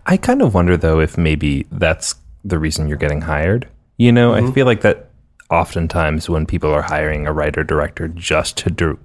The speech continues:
Speaker 1: quote unquote direct, they're really asking for, like, another pass
Speaker 2: Yeah.
Speaker 1: as well, you know? So I think that's invited.
Speaker 2: That's invited, but I've also learned that that's a good way to make enemies of writers.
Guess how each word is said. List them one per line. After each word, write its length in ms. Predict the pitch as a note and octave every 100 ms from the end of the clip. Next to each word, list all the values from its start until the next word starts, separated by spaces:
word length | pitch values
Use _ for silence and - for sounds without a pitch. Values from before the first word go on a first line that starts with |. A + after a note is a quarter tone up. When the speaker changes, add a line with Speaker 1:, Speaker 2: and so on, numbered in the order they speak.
| -
Speaker 1:
quote 180 | G2
unquote 280 | E2 - -
direct, 460 | F2 E2+ F#2+ - - - - _
they're 100 | F#2
really 320 | E2+ E2+ D2+ D2
asking 360 | C#2+ - E2+
for, 320 | D#2+ D#2+ D2 -
like, 200 | - - -
another 360 | E2 D2 C#2+
pass 600 | - - - - - - - -
Speaker 2:
Yeah. 200 | G3+ A2
Speaker 1:
as 180 | F2 D#2+
well, 300 | C3+ C#3 - -
you 120 | A2
know? 200 | F#2+ F#2+
So 280 | - A2+ G#2+
I 80 | A#2
think 220 | - C#3+
that's 160 | G#2
invited. 500 | F#2+ E2+ - G#2 A2+ A#2+
Speaker 2:
That's 320 | C3 F3+ F#3
invited, 680 | F#3+ D3+ D3 D3 D3+ C#3 - - _
but 240 | B2 B2+ A2+
I've 160 | A#2+
also 300 | A2+ A#2+ C3
learned 320 | A#2 A2 G#2+ G#2+
that 280 | G2+ F#2+
that's 260 | - G2 -
a 80 | G#2+
good 300 | - C3 B2+
way 140 | A#2+
to 60 | A2+
make 180 | A2 -
enemies 360 | A2 G#2 G2
of 80 | G2+
writers. 480 | G#2 G#2+ - - -